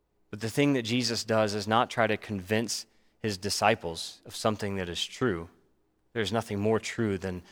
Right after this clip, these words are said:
Jesus standing in front of them. Instead, Jesus offers them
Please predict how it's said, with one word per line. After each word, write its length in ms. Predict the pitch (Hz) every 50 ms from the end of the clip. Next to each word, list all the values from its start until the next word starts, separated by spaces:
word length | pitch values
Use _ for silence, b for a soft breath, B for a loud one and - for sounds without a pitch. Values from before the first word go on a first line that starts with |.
| b b b b b b b b b _ _ _ _ _ _ _ _ _ _ -
Jesus 340 | 110 113 120 110 104 101 -
standing 340 | - - 123 110 101 95 92
in 80 | 87
front 240 | - - 127 127 107
of 120 | 87 76
them. 120 | 71 - - - _ _ _ _ _ _ _ _ _ _ _ _ _ _ -
Instead, 580 | 117 - - - - 160 175 165 143 127 117 - -
Jesus 540 | - 110 107 135 151 156 147 165 156 - - - _ -
offers 560 | 120 123 131 - 143 135 131 120 - - - _ -
them 360 | 110 117 117 110 110 107 104